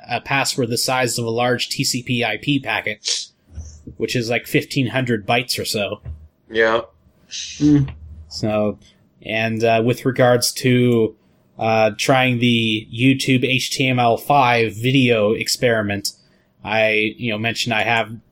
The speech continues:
Speaker 1: you know, I put the video on one monitor and did something on the other one. And the, and Ryan says, "And there are even monitors that match."
Speaker 3: <laughs>
Speaker 1: Not that it matters too much when you're trying to watch a video on one of them.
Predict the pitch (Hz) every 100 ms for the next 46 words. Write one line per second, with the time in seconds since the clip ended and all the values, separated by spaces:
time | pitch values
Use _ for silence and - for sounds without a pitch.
0 | _ _ - 117 107 107 113 - 143 123
1 | 120 135 135 135 127 135 123 147 165 143
2 | 175 175 113 95 - - - _ 113 110
3 | 160 160 156 147 143 127 123 110 101 95
4 | - 151 156 139 - 127 123 117 147 156
5 | 143 - 147 131 143 165 147 127 127 131
6 | 117 107 151 165 151 160 147 135 127 -
7 | 95 98 101 - - _ _ _ _ -
8 | - - 185 - - - 151 139 143 _
9 | _ - 185 208 180 165 160 165 151 139
10 | - 147 143 - 147 123 - - 156 160
11 | 165 156 139 139 127 120 123 156 143 127
12 | 117 107 107 156 127 104 104 95